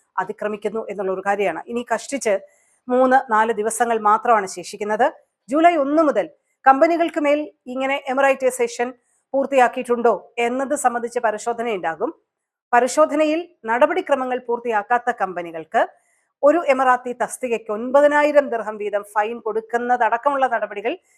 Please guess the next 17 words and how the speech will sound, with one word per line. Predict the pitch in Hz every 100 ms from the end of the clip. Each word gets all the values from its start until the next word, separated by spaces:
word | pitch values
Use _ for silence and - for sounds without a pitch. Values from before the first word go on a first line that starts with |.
| _ 208
നേരിടേണ്ടി | 208 196 185 175
വരും. | 170 214 220
അൻപതോ | 233 247 262 262 269 -
അതിലധികമോ | 240 254 226 240 262 254 254 -
ജീവനക്കാരുള്ള | 214 247 226 226 220 208 202 196 - _
സ്വകാര്യ | - 226 214 226 202 185
കമ്പനികൾ | 170 170 170 294 - _ _ _ _ _ _
അർദ്ധവാർഷിക | 247 247 294 339 285 - 247
എമിറേറ്റൈസേഷന്റെ | 247 226 226 220 226 220 208 220 202 196 196 _ _ 202
ഭാഗമായി | 196 190 170 233 381 _ _ -
ഒരു | 330
ശതമാനത്തോളം | 339 277 240 220 208 202 185 190
തസ്തിക, | 190 - 175 170
സ്കിൽഡ് | - 247 254 220
ജോബുകൾ | 196 202 202 190 190 302 _ _ _ _ 311
എമിറാത്തികൾക്ക് | 302 294 285 269 247 240 233
നീക്കിവെക്കണം, | 220 233 202 208 208 190